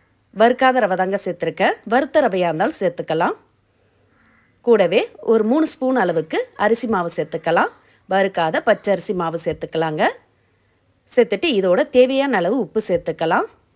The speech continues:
சேர்த்து நல்லா மாவோட எல்லா இடம் பரவுற மாதிரி நல்லா கலந்து விட்டுக்கலாம். கலந்துட்டு இப்ப இதுல அரை கப் அளவுக்கு தயிர்,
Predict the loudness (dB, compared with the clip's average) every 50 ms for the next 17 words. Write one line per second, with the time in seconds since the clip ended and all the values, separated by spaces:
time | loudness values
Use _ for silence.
0 | _ _ _ _ _ _ _ _ _ _ _ _ _ _ _ _ _ _ _ _
1 | _ _ _ _ _ _ _ _ _ _ -2 2 2 2 2 2 0 0 2 2
2 | 0 0 0 0 0 0 2 2 2 2 0 0 0 0 0 0 0 -2 -2 -2
3 | -2 -2 0 0 0 -2 -2 -4 -4 -6 -4 -4 -4 -2 -2 -2 -2 -2 -2 -2
4 | -2 -4 -2 -4 -4 -6 -6 -8 -8 -8 -6 -4 -2 -2 -2 -2 -4 -6 _ _
5 | _ _ _ _ _ _ -2 0 0 0 0 -2 -2 -2 0 0 0 -2 -4 _
6 | -8 -6 -2 0 2 2 2 0 0 0 0 0 -2 -6 _ _ _ _ _ _
7 | -2 0 2 2 2 2 0 0 2 2 0 0 -2 -4 -4 -6 -4 -2 0 0
8 | 0 -2 -4 -8